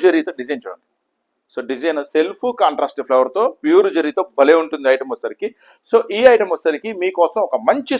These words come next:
స్పెషల్ ఆఫర్ ప్రైస్‌లో రెడీ చేసేసాను. So శారీ, ఉమ్, పళ్ళు చూడాలి, పళ్ళు ఓపెన్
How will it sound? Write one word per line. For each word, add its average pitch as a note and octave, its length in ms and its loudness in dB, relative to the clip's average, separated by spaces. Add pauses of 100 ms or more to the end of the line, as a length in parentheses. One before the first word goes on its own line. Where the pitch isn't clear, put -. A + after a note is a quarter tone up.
స్పెషల్ F3+ 400 -2
ఆఫర్ F3+ 260 0
ప్రైస్‌లో F3 340 0
రెడీ D3+ 220 -2
చేసేసాను. C#3+ 400 -6 (460)
So G3+ 40 0 (120)
శారీ, G3+ 340 8 (380)
ఉమ్, A2 280 -4 (180)
పళ్ళు D3 300 8 (120)
చూడాలి, C#3+ 360 10 (300)
పళ్ళు - 280 8 (200)
ఓపెన్ - 220 -2